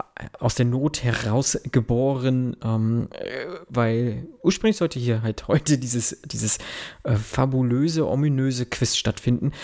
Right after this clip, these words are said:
Doch leider mussten Kit und Nenad sich weiterhin krankheitsbedingt bei uns abmelden. Äh, sollte das auch in der kommenden Woche passieren, mm, werden wir sie wohl zum Betriebsarzt schicken, um das mal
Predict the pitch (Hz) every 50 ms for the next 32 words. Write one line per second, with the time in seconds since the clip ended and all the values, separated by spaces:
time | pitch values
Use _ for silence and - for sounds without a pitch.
0 | - - - - - 120 113 113 110 110 113 113 110 110 123 - - - - 120
1 | 113 - - 120 - - 107 101 104 117 117 113 110 107 - 107 - - - 113
2 | - - 110 107 110 107 - - 113 110 - 117 - - - 117 110 117 110 -
3 | 113 110 113 - - - - - - - 143 147 147 156 175 185 - - - -
4 | - - - - - - - - 110 110 113 117 113 107 - 110 113 - - -
5 | - - 120 117 110 - - 131 135 143 139 127 123 120 123 117 - - 123 120
6 | - 123 113 - - - 123 123 120 120 117 113 - - 110 110 113 110 113 113
7 | 110 104 - - _ _ _ _ _ _ _ _ - - - _ _ _ _ _
8 | _ _ _ - - - 120 113 113 110 117 107 113 110 - - 117 110 110 -
9 | - - 120 - - - - - 90 - - - - - - - - - - 107
10 | - 104 107 - - 107 107 - - - - - 107 104 -